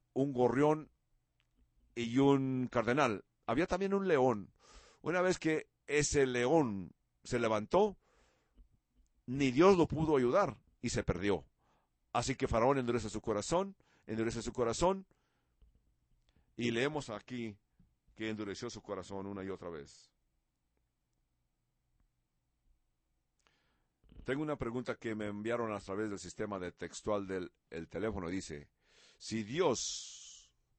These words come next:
hizo obras sobrenaturales para atacar claramente a los dioses paganos, ¿por qué es que no lo hace hoy a contra de las religiones falsas en nuestros días?". Una de las cosas que Dios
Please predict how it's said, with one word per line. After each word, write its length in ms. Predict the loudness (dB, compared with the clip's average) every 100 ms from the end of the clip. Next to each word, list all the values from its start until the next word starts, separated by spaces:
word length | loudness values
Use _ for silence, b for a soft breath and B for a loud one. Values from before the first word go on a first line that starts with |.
| _
hizo 260 | -4 -2 0
obras 200 | -2 -4
sobrenaturales 760 | -4 -6 -6 -6 -4 -2 -4
para 280 | -2 -2 -2
atacar 400 | -4 -8 -6 -8
claramente 680 | -4 -4 -4 -6 -6 -6 -6
a 100 | -6
los 140 | -6 -4
dioses 260 | -6 -6
paganos, 480 | -10 -6 -4 -4 -10 b b b b
¿por 220 | 0 0
qué 140 | 2 2
es 120 | 2
que 300 | -6 -10 -10 _ _ _
no 300 | -2 2 4
lo 180 | 6 4
hace 260 | 4 -4 -4 2
hoy 340 | 4 2 -2 _ _ _ _ -4
a 340 | 0 0 -2
contra 360 | 0 0 2 2
de 80 | 2
las 240 | 2 0
religiones 600 | -4 -6 -4 -4 -4 -6
falsas 580 | 0 0 2 -2 -2 -12 _ _ _ _ _
en 100 | -2
nuestros 240 | -2 -2
días?". 420 | -2 -2 -2 -8 -18 _ _ _ _ _ -2
Una 240 | -2 0
de 60 | -4
las 140 | -6
cosas 300 | -8 -10 -10
que 180 | -6 -4
Dios 440 | -2 -4 -8 -18